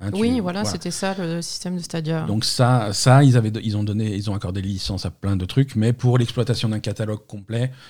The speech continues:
Speaker 1: euh, voilà, ça maintenant c'est Ubisoft qui va, qui va le gérer.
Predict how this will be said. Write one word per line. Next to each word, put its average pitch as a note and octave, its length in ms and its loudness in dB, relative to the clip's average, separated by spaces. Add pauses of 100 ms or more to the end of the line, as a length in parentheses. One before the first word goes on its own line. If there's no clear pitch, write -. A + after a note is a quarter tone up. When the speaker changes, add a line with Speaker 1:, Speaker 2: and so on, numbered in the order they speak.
(220)
Speaker 1:
euh, F2 640 -4
voilà, D2+ 180 -12
ça - 140 -6
maintenant F2+ 260 -4
c'est - 160 -8
Ubisoft E2 400 -10
qui - 160 -12
va, E2+ 380 -8
qui - 100 -18
va F2 80 -6
le E2 60 -6
gérer. - 220 -12